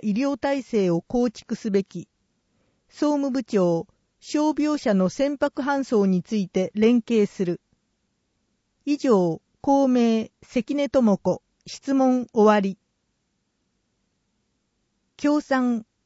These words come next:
正母幹夫。高すぎる国民健康保険料の引き下げや、子どもの均等割額の減免を行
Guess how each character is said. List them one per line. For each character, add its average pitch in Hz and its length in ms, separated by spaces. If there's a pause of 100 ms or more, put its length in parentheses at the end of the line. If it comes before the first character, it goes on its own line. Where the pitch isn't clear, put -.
(140)
正 320 340
母 175 140
幹 175 400
夫。 185 180 (1000)
高 294 260
す 311 160
ぎ 294 160
る 196 160
国 233 340
民 311 240
健 294 200 (120)
康 277 220
保 254 180
険 285 260
料 208 220
の 170 120
引 170 180
き 247 160
下 233 160
げ 214 140
や、 190 180 (420)
子 233 140
ど 302 140
も 302 100
の 285 160
均 294 320
等 302 240
割 277 240
額 233 240
の 180 160
減 247 320
免 269 240
を 247 180
行 - 140